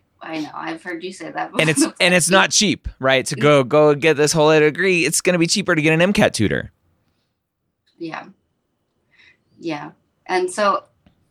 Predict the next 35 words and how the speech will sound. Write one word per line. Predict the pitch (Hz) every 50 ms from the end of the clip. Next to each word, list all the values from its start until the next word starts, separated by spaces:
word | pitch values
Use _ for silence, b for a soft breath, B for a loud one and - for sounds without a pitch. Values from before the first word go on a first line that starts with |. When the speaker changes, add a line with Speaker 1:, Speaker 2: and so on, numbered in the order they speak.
| _ _ _
Speaker 1:
if, | 202 202 - -
now | 190 202 202 202 208
that | 208 190
we're | 202 202
talking | - 185 175 175 185 175
about | 170 170 165
the | 165 160
M | 160 156 160
cat, | - 165 156 151 - - _
I | - 160
had | 160 - 156 156 151 156 - _ _ _ _ _ _
questions | - 175 160 160 - - 165 160 156 151
on, | 147 151 147 151
like, | 151 135 135 143 - - _
accommodations | 160 - - 160 147 143 151 147 147 143 156 - - 165 156 151 151 151 151 - - - _ _ _ _ _ _ _ _ _
for, | _ 190 190 190 190 - -
'cause | - 196 190 175 165 - _ _ _ _ _ _ _ _ _ _ _
I | - 190 208 202 196 _ _ _ _ _ _ _ - 190
was | 196 208 202 196 - _ _ _ _ 170
gonna | _ 208 208 214 226 214 190
try | - - 190 175 180
to | 190 202
get | 208 233 226
accommodations | 233 226 226 226 226 226 226 226 233 240 240 - 262 254 - -
for | - 247 247 247
it, | 247 254 247 - _ _ _ -
um, | 180 175 170 165 160 165 165 160 - _
because | 170 165 - - 170 165 165
when | 170 165 160 160
I | 160 160 165
took | 165 - - 185 180 185
it, | 175 170 165 160 - _ _ _ _ _ _ _ _ _ _ _ _ -
like, | 160 175 156
at | 127 160
home | 165 196 190 196 190 190 190 190 190 190 185 185